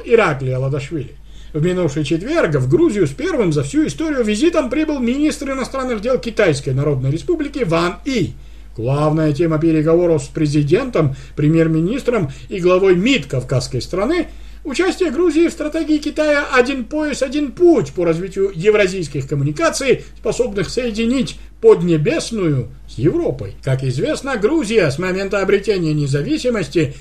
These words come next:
пытается развивать так называемый Южно-Кавказский коридор,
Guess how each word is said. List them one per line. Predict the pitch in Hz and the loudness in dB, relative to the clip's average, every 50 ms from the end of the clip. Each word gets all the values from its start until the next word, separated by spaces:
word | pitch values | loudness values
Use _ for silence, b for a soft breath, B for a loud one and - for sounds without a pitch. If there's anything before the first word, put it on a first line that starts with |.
| B B B | B B B
пытается | - 113 131 160 247 247 - 330 320 | -6 -4 -2 -2 -2 -2 -2 -2 -2
развивать | 311 302 240 240 269 240 185 208 285 - | -2 -2 -4 -2 -2 0 0 0 -2 -2
так | - 262 240 240 | -4 -6 -6 -4
называемый | 240 214 196 190 175 190 240 254 254 262 254 220 | -4 -2 -2 0 0 0 0 0 0 0 0 0
Южно-Кавказский | 175 196 233 214 240 262 - 254 254 - - 220 202 - - - 226 | 0 -2 -2 -2 -2 -4 -4 -4 -6 -4 -4 -4 -4 -4 -6 -8 -10
коридор, | 214 - 254 254 285 294 - 339 339 311 208 135 131 | -2 2 2 2 2 2 2 4 4 4 4 2 -2